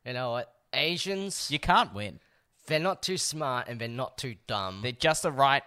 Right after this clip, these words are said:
Speaker 2: kind of intelligent all
Speaker 1: They're
Speaker 2: the time.
Speaker 1: they're average. They're not weak and feeble, but they're not, like, strong and, and, like, physical martial
Speaker 2: Then,
Speaker 1: arts
Speaker 2: yeah,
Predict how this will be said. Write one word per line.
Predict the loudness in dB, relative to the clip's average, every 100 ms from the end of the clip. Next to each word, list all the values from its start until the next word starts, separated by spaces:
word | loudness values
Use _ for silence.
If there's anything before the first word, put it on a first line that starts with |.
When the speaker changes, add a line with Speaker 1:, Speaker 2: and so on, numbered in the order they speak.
| -4
Speaker 2:
kind | 0 0 0
of | -6
intelligent | -6 -2 -2 -2 -4 -6 -8 -4
all | -2 -2
Speaker 1:
They're | -4
Speaker 2:
the |
time. | -2 -2 -2 -4
Speaker 1:
they're | -4 0
average. | 2 2 0 -4 -4 -4 -4 -4 -10 _ _ _ _ _ _ _ _ _ _ _ _ _ -6
They're | 0
not | 4 4 2
weak | -4 -4 -4 -8 -12 -12 _ _ _ _ _ -14
and | -12
feeble, | -6 -4 -4 -6 -2
but | -2 0
they're | 0
not, | 2 2 2
like, | 2 0 0 -8 _ _ _ _
strong | -2 0 2 2 2
and, | -4 -8 -10
and, | -8 -6
like, | -4 -4 -6
physical | -4 -2 -2 -6 -6
martial | -2 -2 -2 -2
Speaker 2:
Then, | 0
Speaker 1:
arts | 0
Speaker 2:
yeah, | 2